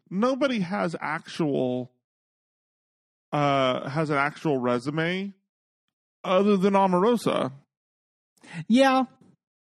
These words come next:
Speaker 2: I mean, but, uh, you could say Bananas.
Speaker 1: Maybe.
Speaker 2: Bananas could pi-, maybe not a resume, but Bananas could pitch exactly how, like, I'm, I went from step one, two, three to get through this house.
Speaker 1: Sure.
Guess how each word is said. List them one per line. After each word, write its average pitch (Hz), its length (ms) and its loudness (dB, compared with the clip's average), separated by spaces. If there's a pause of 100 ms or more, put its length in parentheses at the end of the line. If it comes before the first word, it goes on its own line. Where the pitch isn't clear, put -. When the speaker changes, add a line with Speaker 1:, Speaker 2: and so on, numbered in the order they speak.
Speaker 2:
I 247 60 2
mean, 294 180 4
but, 247 240 4
uh, 247 60 0
you 269 200 0
could 262 140 0
say 269 120 2
Bananas. 131 480 -2 (360)
Speaker 1:
Maybe. 170 960 0 (200)
Speaker 2:
Bananas 277 380 4
could 240 220 2
pi-, 240 140 4
maybe 254 220 4
not 262 180 2
a 214 40 2
resume, 190 400 2
but 190 180 -2
Bananas 175 360 -2
could - 180 -6
pitch - 500 -8 (420)
exactly 160 460 -2
how, 143 220 -4
like, 156 200 -4 (260)
I'm, 185 300 2
I 180 120 0
went 175 300 -2
from 165 220 -2
step - 260 -2
one, 175 240 2
two, 165 220 0
three 139 460 -4
to 151 80 -12
get 139 320 -10
through 135 180 -8
this 120 160 -14
house. - 300 -16 (640)
Speaker 1:
Sure. 117 680 -6